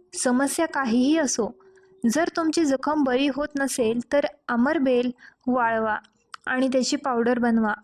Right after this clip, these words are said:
आणि ही पावडर शिंपडल्यानंतर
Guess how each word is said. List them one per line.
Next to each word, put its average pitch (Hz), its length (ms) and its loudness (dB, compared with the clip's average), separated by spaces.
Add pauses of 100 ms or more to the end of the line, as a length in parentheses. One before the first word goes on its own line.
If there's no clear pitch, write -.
आणि 247 240 0
ही 254 240 2
पावडर 247 480 0 (560)
शिंपडल्यानंतर 262 1040 2